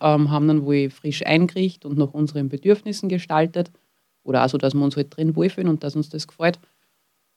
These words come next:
Und haben dann gestartet Mitte Oktober mit der ersten Kassenordination. Haben wir noch eine dritte Kollegin im Boot, die halt leider ausfällt, aber genau, zu dritt schauen wir, dass wir das, dass wir Linz bespielen.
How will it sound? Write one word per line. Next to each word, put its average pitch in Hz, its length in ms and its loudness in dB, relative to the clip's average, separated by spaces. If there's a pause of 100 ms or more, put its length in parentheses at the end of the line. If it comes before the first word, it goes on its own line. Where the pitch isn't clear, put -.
(220)
Und 185 640 4 (640)
haben 165 180 4
dann 202 140 4
gestartet 180 560 0
Mitte 196 280 -8
Oktober 170 460 0
mit 185 360 -2
der - 140 -6
ersten 151 260 0
Kassenordination. 127 1000 -10
Haben 135 100 -6
wir 147 100 0
noch 156 100 6
eine 151 100 6
dritte 160 320 -6
Kollegin 156 400 2
im 151 140 0
Boot, 185 320 -2
die 165 120 -4
halt 151 140 0
leider 143 440 -2 (140)
ausfällt, 196 640 0
aber 147 540 -4 (840)
genau, 147 280 2 (120)
zu 170 100 -10
dritt 190 420 0
schauen 151 240 0
wir, 165 120 2
dass 160 140 -8
wir 165 120 4
das, - 400 -4
dass 156 140 -10
wir 170 80 6
Linz 180 260 6
bespielen. 127 580 -8